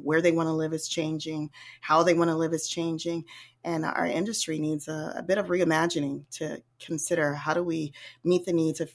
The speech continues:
today's generation of future homeowners and tomorrow, and a new, different way. So hopefully we figure that out. But I, I think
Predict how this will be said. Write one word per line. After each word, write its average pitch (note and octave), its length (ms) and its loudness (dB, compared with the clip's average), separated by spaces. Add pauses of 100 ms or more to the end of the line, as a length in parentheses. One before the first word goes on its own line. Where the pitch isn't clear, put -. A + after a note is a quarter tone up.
(480)
today's E3+ 360 4
generation D3+ 600 0
of C#3+ 180 -2
future E3 340 -4
homeowners D3 680 -2
and D3 120 -4
tomorrow, D3 520 -2 (340)
and E3 140 0
a D3+ 280 0
new, G3 540 -2
different F#3 380 -4
way. F3 340 -2 (360)
So D#3 380 -6
hopefully G3+ 340 0
we G3+ 120 -2
figure G#3 260 2
that G3 220 6
out. G#3 340 0
But D#3+ 120 2
I, D#3+ 180 -2
I - 80 -8
think F3 340 -2